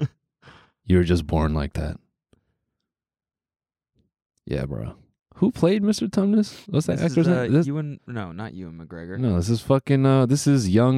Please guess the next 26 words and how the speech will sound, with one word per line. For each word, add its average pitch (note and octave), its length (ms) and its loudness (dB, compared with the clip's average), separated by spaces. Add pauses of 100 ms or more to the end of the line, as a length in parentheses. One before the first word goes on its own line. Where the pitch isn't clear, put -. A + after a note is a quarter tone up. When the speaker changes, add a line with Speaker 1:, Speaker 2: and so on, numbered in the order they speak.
(140)
Speaker 2:
Xavier G#2 460 2
from - 200 -4
X-Men. D2+ 540 -6
Speaker 1:
Yeah. G2 240 -18 (520)
Speaker 2:
What? - 260 -4 (100)
Man, F2+ 320 0
that's G2 220 2
range F2 320 2
right D2+ 200 0
there. F2 300 2 (1700)
That's G2 160 0
some D#2+ 160 -8
serious F#2 500 0
Speaker 1:
This F2 220 -2
is - 80 0
a - 20 2
Speaker 2:
range. - 140 -10
Speaker 1:
famous A#2 340 0
actor, F#2 460 -6 (400)
isn't A2 180 -4
it? F#3+ 140 -2 (260)
Speaker 2:
Yeah, F#2+ 440 0 (100)
it's, - 240 -10
uh, F#2 480 -4 (2000)
Speaker 1:
James A#2 320 2
McAv-, G2+ 420 2